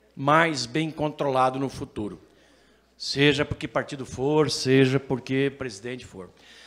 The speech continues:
Mas nós precisamos um pouco de paz. Agora o que nós precisamos é muita ufologia. Verdade? Então, hã? Não vi. Aê! Eu quero que vocês recebam,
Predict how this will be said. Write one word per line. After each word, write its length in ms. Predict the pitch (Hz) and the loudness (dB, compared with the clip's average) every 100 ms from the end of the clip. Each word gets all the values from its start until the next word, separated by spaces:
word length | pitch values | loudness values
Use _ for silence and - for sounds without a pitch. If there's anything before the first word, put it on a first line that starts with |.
| - - | -18 -6
Mas 120 | 123 | -2
nós 120 | 131 | -2
precisamos 540 | - - 131 131 131 | -2 -4 -2 -2 -2
um 80 | 127 | -4
pouco 240 | 113 120 127 | -4 -6 -6
de 80 | |
paz. 600 | 127 - 98 - - - - _ _ _ _ _ _ _ _ _ | -8 -4 -4 -2 -4 -6 -16 _ _ _ _ _ _ _ _ _
Agora 400 | 147 165 240 233 | 4 12 12 12
o 40 | 233 | 10
que 80 | |
nós 160 | 185 180 | 4 0
precisamos 600 | - - 165 196 233 190 | 0 -4 2 6 6 6
é 40 | 208 | 4
muita 640 | 170 156 190 349 - 247 | 4 2 12 12 12 12
ufologia. 720 | - 226 180 131 156 117 98 - - - | 12 10 10 8 4 4 0 -10 -20 0
Verdade? 580 | 160 185 269 269 202 - - - - - - - - - - - - - | 8 12 12 12 12 6 2 -2 -10 -16 -16 -14 -14 -14 -14 -16 -16 -6
Então, 480 | - 185 185 214 233 | 4 6 8 10 12
hã? 440 | 196 277 254 226 - | 12 12 12 10 -2
Não 160 | 190 196 | -2 2
vi. 280 | 240 147 - - - - - - - - - - - - - - - | 2 2 -4 -18 -20 -20 -20 -20 -20 -20 -20 -20 -16 -16 -16 -16 4
Aê! 1300 | 196 220 269 277 285 277 269 254 220 185 143 127 95 - - - - | 10 12 12 12 12 12 12 12 10 10 8 2 -2 -12 -16 -16 2
Eu 160 | 202 226 | 4 6
quero 320 | 233 269 247 | 8 8 6
que 80 | 220 | 4
vocês 420 | 233 - 240 220 | 2 4 2 4
recebam, 920 | 226 233 - 208 220 156 147 107 | 2 2 -2 2 2 2 -2 -4